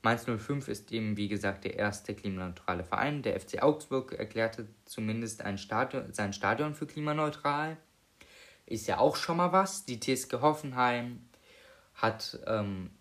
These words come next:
die Anreise von Spielern und Schiedsrichtern komprimiert. Also das C O zwei, was da ausgestoßen wird, komprimieren sie. Und es gründete sich im Sommer zweitausendneunzehn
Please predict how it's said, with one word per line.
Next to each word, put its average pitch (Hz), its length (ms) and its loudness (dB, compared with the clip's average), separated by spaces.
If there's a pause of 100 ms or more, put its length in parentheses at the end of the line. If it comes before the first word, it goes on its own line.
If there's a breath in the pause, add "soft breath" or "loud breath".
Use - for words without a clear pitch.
die 101 160 -2
Anreise 107 500 2
von 98 240 -4
Spielern 131 720 -2
und 92 340 -6
Schiedsrichtern 127 1000 -4 (220)
komprimiert. 139 640 -2
Also 98 220 -4
das 95 320 -6
C - 160 -2
O 104 60 0
zwei, 104 300 0
was 92 160 -4
da 98 120 0
ausgestoßen 135 600 -4
wird, 127 140 -8
komprimieren 131 580 -4
sie. 131 260 -8 (680 loud breath)
Und 151 340 0
es - 280 -2
gründete 135 500 0
sich 123 440 -4 (600 loud breath)
im 113 220 2
Sommer 147 360 4
zweitausendneunzehn 110 1160 0